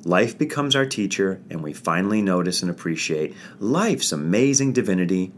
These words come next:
and perfection. We will never understand life in its totality, yet we can, with practice,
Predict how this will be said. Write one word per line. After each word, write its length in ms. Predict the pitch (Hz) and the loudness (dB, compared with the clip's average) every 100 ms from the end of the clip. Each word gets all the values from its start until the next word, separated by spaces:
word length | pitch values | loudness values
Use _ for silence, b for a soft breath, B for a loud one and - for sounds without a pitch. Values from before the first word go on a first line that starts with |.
| - | -14
and 160 | 71 73 | -12 -8
perfection. 720 | 82 78 71 - - 67 64 - - - - B B B B | -8 -6 -6 -6 -10 -10 -12 -20 -20 -20 -20 B B B B
We 100 | 160 | 0
will 120 | 160 | 2
never 300 | 165 208 220 | 4 4 4
understand 580 | 196 175 147 - 131 110 | 2 2 2 2 2 4
life 260 | 98 101 101 | 2 2 0
in 80 | 85 | -4
its 120 | - | -4
totality, 680 | 82 71 80 76 71 64 - - - - - | -6 -6 -4 -4 -6 -10 -16 -20 -20 -20 -4
yet 160 | 127 135 | 0 2
we 100 | 135 | 0
can, 500 | - 214 202 64 58 - - - | 0 0 0 -4 -10 -18 -20 -14
with 260 | 98 127 - | -2 0 0
practice, 640 | 107 160 220 73 65 - | 0 0 0 -2 -2 -4